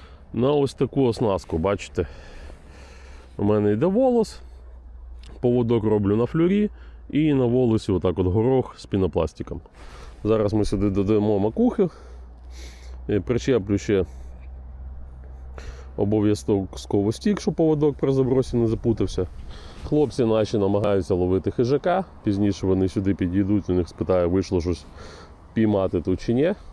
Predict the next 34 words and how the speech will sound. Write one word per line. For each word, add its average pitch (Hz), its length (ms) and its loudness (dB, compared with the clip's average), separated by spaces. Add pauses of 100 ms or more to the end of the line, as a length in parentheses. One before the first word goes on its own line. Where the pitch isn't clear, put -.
(760)
щоб 104 140 -4
ви 113 100 2
так 107 160 -2
само 113 260 2
розуміли, 104 520 4
чи - 160 -2
є 95 100 4
тут 90 160 -10
хижак, 95 380 2
чи 98 140 -2
нема. 95 320 2 (1300)
От. 92 340 2 (200)
А 110 80 0
ми 214 160 2
з - 100 -10
Артурчиком 170 680 2 (880)
намагаємось, 131 800 2 (100)
ну, 220 120 2
точні-, 143 540 2
точніше, 139 480 2
навіть 120 280 4
не 117 80 4
намагаємось, 135 720 2
а 104 40 2
ловимо 135 360 2
коробчика. 87 560 -2 (1200)
Ось 98 180 -2
там 90 160 -2
вон 92 220 0
до-, 92 80 2
в 92 200 2
мішочку 101 500 0
є 90 120 2
коробчик. 208 480 -2